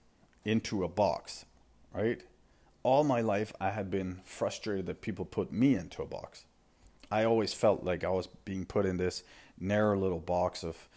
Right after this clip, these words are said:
what my parents wanted me to be or what people in, in my community wanted me to be or friends or whatever.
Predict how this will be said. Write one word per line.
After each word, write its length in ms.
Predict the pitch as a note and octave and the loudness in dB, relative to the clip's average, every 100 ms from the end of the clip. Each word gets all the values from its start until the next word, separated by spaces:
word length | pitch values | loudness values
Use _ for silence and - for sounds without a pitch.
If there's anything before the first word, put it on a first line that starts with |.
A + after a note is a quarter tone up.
| - _ | -20 _
what 360 | - F2+ G#2 - | -4 2 2 2
my 160 | F#2 | -2
parents 360 | F2+ F#2+ F#2+ F2+ | -2 -2 -2 -2
wanted 260 | F2+ F#2 F2+ | -2 -2 -2
me 120 | E2+ | -4
to 60 | |
be 420 | E2 E2+ F2 F2 F2+ | -4 -6 -6 -4 -4
or 320 | - D#2+ E2+ | -6 -8 -4
what 440 | F#2 G2 - _ | -2 -2 -4 _
people 320 | - G#2 F#2 | -6 -4 -2
in, 200 | E2+ E2+ - - | -4 -6 -12 -14
in 120 | F2+ | -10
my 140 | F2 E2 | -8 -8
community 460 | - A#2 B2+ G#2+ | 0 4 6 4
wanted 240 | F#2 F#2 F2+ | 2 -2 -2
me 80 | E2+ | -4
to 80 | |
be 260 | E2+ E2+ F2 | -6 -6 -6
or 100 | - | -6
friends 480 | - A2+ A2 G#2+ F#2 | -4 -2 2 0 0
or 40 | |
whatever. 460 | E2+ F2+ F#2 F2+ | -4 -2 -2 -2